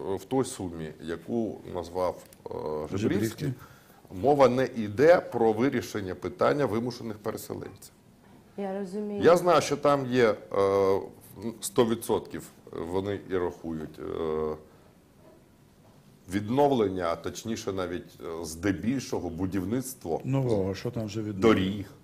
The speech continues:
Speaker 1: які, в принципі, потребує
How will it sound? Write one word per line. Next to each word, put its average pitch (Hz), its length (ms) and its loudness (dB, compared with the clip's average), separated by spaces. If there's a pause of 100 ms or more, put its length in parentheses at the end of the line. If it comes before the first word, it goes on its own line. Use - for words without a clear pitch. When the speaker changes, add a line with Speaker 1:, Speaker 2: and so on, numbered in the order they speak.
(1040)
Speaker 1:
які, 117 260 0
в - 80 -2
принципі, 196 500 2
потребує 147 720 2